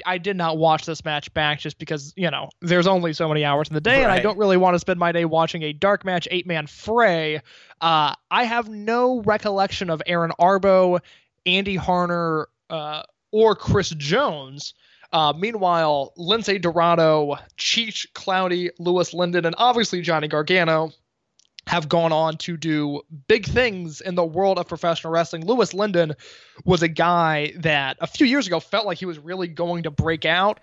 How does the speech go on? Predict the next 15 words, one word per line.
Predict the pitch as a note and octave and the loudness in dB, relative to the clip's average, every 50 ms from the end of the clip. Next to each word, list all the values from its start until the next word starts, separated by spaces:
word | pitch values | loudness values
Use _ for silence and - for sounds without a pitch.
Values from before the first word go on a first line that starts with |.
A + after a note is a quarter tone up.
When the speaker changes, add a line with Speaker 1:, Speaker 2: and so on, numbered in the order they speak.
| - - | -14 -12
Speaker 2:
Yeah. | A#2 D3 D#3 D#3+ D3 C#3+ C#3 | -6 -2 2 2 4 4 2
Speaker 1:
Uh, | C#3+ - - | 0 0 -2
and, | E3+ E3 D#3+ D#3+ D#3 D3+ _ _ _ _ _ | -2 -2 -2 -2 -6 -12 _ _ _ _ _
and | E3+ E3 D#3 D#3 D#3 D3+ D3+ - - E3 | -2 -2 -2 -2 -6 -10 -12 -14 -14 -16
that | E3+ C#3+ E3 F3 F#3 F3 E3+ - D#3+ | -8 -2 0 0 0 0 -2 -4 -10
for | _ - E3 | _ -6 -6
multiple | D#3 D#3 E3+ G#3 A#3+ A#3 - - F#3+ F3 | -4 -2 0 0 0 0 2 0 0 0
reasons, | D#3 E3 E3+ F3 - E3+ E3 E3 E3 - - | 0 -2 -4 -4 -4 -4 -4 -4 -8 -8 -8
uh, | E3+ D#3+ D3 D3 | -6 -6 -6 -6
partially | - _ - - A3+ G#3+ - - G3+ F#3+ F3+ E3+ D#3+ D#3 D#3 | -4 _ 0 2 2 2 2 -2 -4 -2 0 0 0 -2 -4
by | - F3 E3 E3+ | -2 -2 0 0
way | D#3+ E3 E3+ E3 | 2 0 0 0
of | D#3 C#3+ C#3 | 0 -2 -4
Matt | D3+ D#3+ D#3+ D#3 E3+ E3+ D#3+ | -2 -2 -2 -2 -2 -4 -2
Riddle, | G3 A#3+ F#3+ D3 C#3 D3+ E3+ | -2 -2 -2 -2 -4 -6 -8